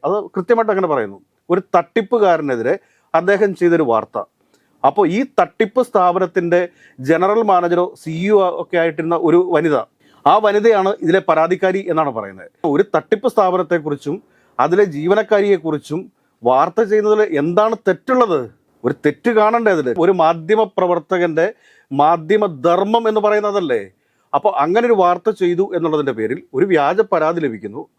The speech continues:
ആ വ്യാജ പരാതിയുടെ പേരിൽ, ആ പരാതി എവിടെ ലഭിച്ചിരിക്കുന്നത്?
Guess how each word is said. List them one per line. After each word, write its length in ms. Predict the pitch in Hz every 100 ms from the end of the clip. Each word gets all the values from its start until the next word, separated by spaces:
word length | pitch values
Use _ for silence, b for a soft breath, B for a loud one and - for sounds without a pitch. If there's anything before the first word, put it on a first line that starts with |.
| _ 117
ആ 140 | 156
വ്യാജ 460 | 196 160 156 175 208
പരാതിയുടെ 540 | 190 156 151 151 151
പേരിൽ, 220 | 131 135 -
ആ 100 | 143 147
പരാതി 240 | 131 160
എവിടെ 140 | 185 185
ലഭിച്ചിരിക്കുന്നത്? 540 | 175 160 160 160 151